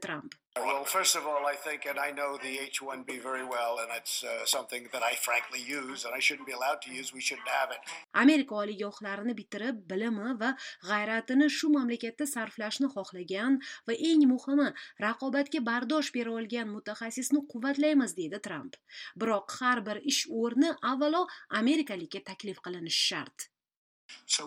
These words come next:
Speaker 2: we do need highly skilled, and one of the biggest problems we have is people go to the best colleges. They'll go to Harvard, they'll go to Stanford, they'll go to Wharton. As soon as they're finished, they get shoved out. They go, they want to stay in this country. They want to stay here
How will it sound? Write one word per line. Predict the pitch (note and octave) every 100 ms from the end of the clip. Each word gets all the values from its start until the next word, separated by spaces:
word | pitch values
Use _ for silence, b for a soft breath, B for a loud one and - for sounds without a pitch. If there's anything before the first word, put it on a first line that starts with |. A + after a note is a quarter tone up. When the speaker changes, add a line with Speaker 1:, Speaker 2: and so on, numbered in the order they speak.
| D#3
Speaker 2:
we | E3 E3
do | F3+ E3+
need | D#3+ D3
highly | D3 C#3+ C3+
skilled, | - C3 A#2+ B2
and | C3+ C#3+
one | E3
of | D3
the | D3+
biggest | E3 E3 -
problems | C#3 C3 C3 C3+
we | B2+
have | C3 C3
is | - D#3+
people | D3+ C3+
go | C#3+ C#3+
to | B2+
the | D3
best | D#3 -
colleges. | D3+ C3+ B2+ - A#2+ C3+
They'll | C3+ C#3
go | C3+
to | B2+
Harvard, | D3 D3 D3 C#3+
they'll | C3 C3+
go | B2+
to | -
Stanford, | D3+ D3+ D3+ D3
they'll | C#3 C3
go | B2+
to | B2
Wharton. | D3 D#3+ D3+ C3 B B C#3+
As | -
soon | F3 F3+
as |
they're | F3 D3+ E3+
finished, | D3 C3+
they | C#3 C3+
get | B2 -
shoved | D#3 C3 C#3+
out. | B2+ -
They | B2+ C3+
go, | B2+ _ B B E3
they | E3+
want | F#3 F3+
to | -
stay | F3 D#3+
in | D3+
this | - E3
country. | C#3 B2 G#2 - B B C#3+
They | D3
want | D#3+ F3+
to | E3+
stay | E3+ D3+
here | D#3